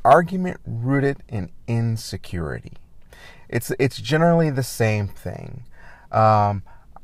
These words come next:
"Why should I settle?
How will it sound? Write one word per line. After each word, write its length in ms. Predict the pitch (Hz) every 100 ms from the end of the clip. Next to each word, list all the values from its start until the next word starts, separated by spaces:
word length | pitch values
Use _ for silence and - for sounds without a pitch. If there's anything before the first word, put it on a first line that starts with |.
| - - - - -
"Why 320 | 95 117 131
should 200 | - 139
I 260 | 127 127 127
settle? 1400 | - - - - - 120 120 127 127 123 127 123 123